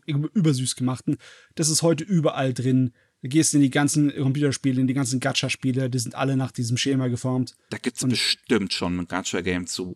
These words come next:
Speaker 2: Wenn nicht,
Speaker 1: Ja.
Speaker 2: dann planen sie eins.
Speaker 1: <laughs> Ja, ich mein, das ist, äh, schon damals schon, hat es vorgegeben, diese verdammten, äh, ja,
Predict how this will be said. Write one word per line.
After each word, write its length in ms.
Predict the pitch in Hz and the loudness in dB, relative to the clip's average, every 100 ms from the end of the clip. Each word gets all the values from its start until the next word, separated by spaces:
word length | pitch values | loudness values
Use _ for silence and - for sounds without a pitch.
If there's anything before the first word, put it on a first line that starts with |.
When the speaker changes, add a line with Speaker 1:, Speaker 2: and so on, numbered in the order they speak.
| 101 | -6
Speaker 2:
Wenn 300 | 117 110 107 | 0 4 6
nicht, 160 | 127 135 | 6 6
Speaker 1:
Ja. 80 | 113 | 4
Speaker 2:
dann 80 | 95 | 0
planen 380 | 110 101 101 | 0 2 2
sie 140 | 85 71 | 2 -4
eins. 420 | 87 90 - - _ _ - | -8 -8 -10 -12 _ _ -2
Speaker 1:
<laughs> 100 | 151 - 175 190 170 165 | 0 4 2 4 2 2
Ja, 340 | 135 117 127 - - 170 170 | -2 -4 -10 -14 -16 -14 -4
ich 140 | 190 185 | 0 2
mein, 220 | 208 180 | 2 2
das 120 | 165 | 0
ist, 380 | 180 151 - - | 0 0 0 0
äh, 560 | 165 147 135 135 151 - - | 0 0 0 -4 -10 -12 -4
schon 320 | - 151 135 | 0 2 2
damals 560 | 131 127 131 127 - - | 2 2 2 2 0 0
schon, 340 | 139 131 123 - | 2 0 -2 -6
hat 180 | 131 139 | -8 -4
es 120 | 131 | -4
vorgegeben, 680 | - 139 139 127 127 123 127 | -2 -2 -2 -2 -2 0 0
diese 220 | 123 123 120 | -2 -4 -6
verdammten, 480 | 123 127 - 127 | -6 -6 -2 -2
äh, 340 | 120 127 131 127 | -2 -8 -12 -12
ja, 240 | 131 127 | -10 -10